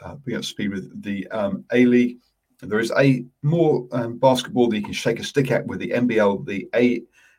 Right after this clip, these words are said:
the, um, N B A, and the N Z N B L, um, as well. We've also got a res-, result from the IndyCar.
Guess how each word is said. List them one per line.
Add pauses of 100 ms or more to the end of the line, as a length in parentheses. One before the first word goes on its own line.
the, (120)
um, (280)
N
B
A, (260)
and
the
N
Z
N
B
L, (220)
um,
as
well. (260)
We've
also
got
a
res-, (140)
result
from
the
IndyCar.